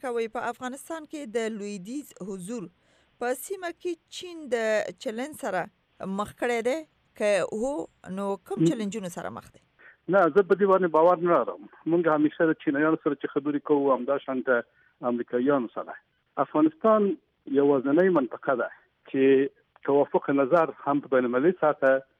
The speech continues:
Speaker 2: په بین المللي مجالس او مجامعو کې او هم په افغانستان کې موجود دی. چینایان نه غواړي چې امریکایان همدا اوس، اوس له افغانستانه ووځي. او همداشان امریکایان غواړي چې په افغانستان کې د چین همکاري را جلب کړي.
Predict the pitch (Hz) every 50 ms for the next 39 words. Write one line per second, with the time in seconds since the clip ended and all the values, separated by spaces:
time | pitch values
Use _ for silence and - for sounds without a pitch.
0 | _ _ _ _ - 120 101 127 131 123 123 123 123 127 151 165 170 156 143 131
1 | 113 117 117 127 170 170 - 139 117 120 120 104 113 113 123 156 165 139 117 -
2 | - 117 113 113 - _ _ _ _ _ _ _ - 127 135 143 135 151 170 185
3 | 180 - 143 135 - - 131 127 120 _ - 151 151 151 - 131 123 113 113 -
4 | - 120 - _ - - - - _ _ _ _ _ - - 151 147 160 180 202
5 | 214 220 226 220 196 190 165 151 143 - - 123 120 123 120 - - 135 131 131
6 | 147 156 156 160 160 156 - - - - - - - - - - - - - _
7 | - - 123 131 127 123 139 160 165 175 170 - 160 147 - - 127 113 - -
8 | 131 107 123 139 139 139 117 117 113 107 98 - - - - _ _ _ _ -
9 | - - - - - _ - 135 135 127 - 139 131 131 135 180 190 180 - -
10 | 107 98 95 - - 131 135 127 123 127 - - 156 175 190 180 151 135 175 202
11 | 214 208 170 - - 123 120 123 127 - _ _ _ _ _ _ _ _ _ -
12 | 127 123 - - 127 127 - - 160 160 160 - - 143 127 123 - _ - -
13 | 180 185 160 - 139 127 - - 131 127 143 131 123 117 101 - 113 104 95 _
14 | - - 104 _